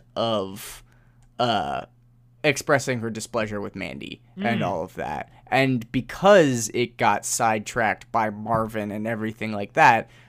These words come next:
Speaker 1: very much middle child thing to do. Or is Tamika, Tamika's the oldest.
Speaker 2: T-, T-, no, Tamika's the middle child.
Speaker 1: Oh, Tamika's the middle child.
Speaker 2: An-,
Speaker 1: Um,
Speaker 2: Antoine's the older sibling who we hear, like, twice.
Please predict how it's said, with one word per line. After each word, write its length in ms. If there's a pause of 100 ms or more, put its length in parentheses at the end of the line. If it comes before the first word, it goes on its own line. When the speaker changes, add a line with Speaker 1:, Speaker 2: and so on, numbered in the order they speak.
(100)
Speaker 1:
very 420
much 360 (120)
middle 420
child 640
thing 240
to 100
do. 260
Or 200
is 100
Tamika, 400
Tamika's 340
the 80
oldest. 440 (280)
Speaker 2:
T-, 100 (340)
T-, 100
no, 260
Tamika's 400
the 80
middle 200
child. 340 (480)
Speaker 1:
Oh, 160
Tamika's 340
the 60
middle 140
child. 320
Speaker 2:
An-, 240
Speaker 1:
Um, 80
Speaker 2:
Antoine's 640
the 120
older 220
sibling 480
who 100
we 140
hear, 340
like, 320
twice. 580